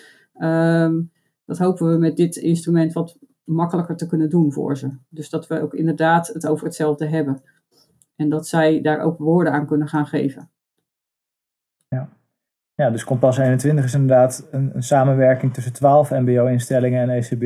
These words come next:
Speaker 2: O, waaronder ook het Nova College.
Speaker 1: Ja.
Speaker 2: Ehm, Michiel, jij hebt weer bij vier andere scholen ook onderzoek gedaan naar die eenentwintigste eeuwse vaardigheden.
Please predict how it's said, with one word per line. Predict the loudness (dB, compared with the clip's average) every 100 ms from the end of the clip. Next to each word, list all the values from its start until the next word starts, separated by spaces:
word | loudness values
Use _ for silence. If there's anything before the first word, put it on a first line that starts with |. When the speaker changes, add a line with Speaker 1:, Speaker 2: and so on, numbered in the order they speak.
| 0
Speaker 2:
O, | 2 2
waaronder | 4 4 4
ook | 2 0
het | 0
Nova | 0 0 -2
College. | 0 2 2 0
Speaker 1:
Ja. | -4 -6 _ _ _ _ _ _ -6
Speaker 2:
Ehm, | -2 2 0 0
Michiel, | 0 2 2
jij | 6
hebt | 4 2 -10 -14 -16 _ -6
weer | -2 2
bij | 2 4
vier | 2 4
andere | 4 4 2
scholen | 2 4 6 6 4
ook | 4 0
onderzoek | 0 2 2 0
gedaan | 0 2 4
naar | 4
die | 2
eenentwintigste | 2 0 0 0 -2 -4
eeuwse | -4 -2
vaardigheden. | 2 2 2 0 -2 -2 -2